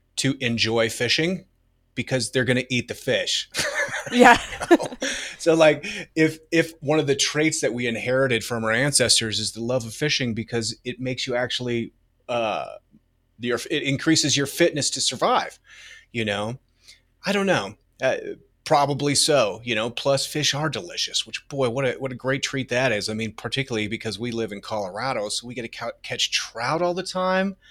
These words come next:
Speaker 1: Man, and no disrespect to, to bass fishermen. I like fishing for bass too, but it's just not as delicious.
Speaker 2: Yeah, <laughs> that's true.
Speaker 1: <laughs>
Speaker 2: Well, I wanted to ask, I wanted to ask you,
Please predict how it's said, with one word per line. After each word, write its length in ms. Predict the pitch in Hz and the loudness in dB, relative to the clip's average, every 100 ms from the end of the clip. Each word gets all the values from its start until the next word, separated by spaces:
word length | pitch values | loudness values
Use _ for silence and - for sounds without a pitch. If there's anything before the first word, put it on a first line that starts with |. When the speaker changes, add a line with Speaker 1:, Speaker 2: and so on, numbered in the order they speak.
| - - - - | -20 -20 -20 -4
Speaker 1:
Man, 460 | 120 156 143 73 _ _ _ _ - | 2 4 4 -2 _ _ _ _ -2
and 140 | 123 | 4
no 120 | 139 185 | 8 8
disrespect 640 | 185 160 147 - 160 - | 8 4 2 2 2 2
to, 100 | 95 - | -10 -10
to 100 | - | -8
bass 320 | 101 120 185 185 | 0 4 4 2
fishermen. 400 | 123 - 120 120 | -4 -4 -4 -4
I 60 | |
like 300 | 160 143 139 | 2 2 0
fishing 480 | - 131 - 117 107 - | -4 -2 -2 -4 -6 -10
for 160 | - | -10
bass 320 | 101 117 104 - | -4 -2 -2 -2
too, 240 | - 156 | 0 0
but 100 | 113 | 0
it's 120 | 113 | -4
just 280 | - 247 - | -4 -4 -4
not 240 | 127 156 | -4 -2
as 140 | 143 101 | -2 -4
delicious. 640 | 101 98 101 - - - _ _ _ - | -8 -6 -4 -4 -4 -6 _ _ _ -2
Speaker 2:
Yeah, 240 | 202 185 190 - 247 254 | 6 6 4 -2 -2 -2
<laughs> 360 | 247 - - - | -6 -10 -16 4
that's 280 | 220 247 - | 6 6 4
true. 220 | 226 190 | 4 4
Speaker 1:
<laughs> 580 | 220 - - - - 151 - 165 - - - - | 2 -6 -6 -6 -4 -6 -4 -6 -6 -14 2 8
Speaker 2:
Well, 120 | - - - | 8 6 6
I 60 | 294 | 8
wanted 160 | 381 | 10
to 40 | 339 | 10
ask, 280 | 339 311 233 | 8 6 6
I 60 | |
wanted 140 | 269 302 | 8 10
to 60 | |
ask 240 | 262 330 - 226 | 8 8 2 -6
you, 420 | 220 226 220 196 | 2 4 4 2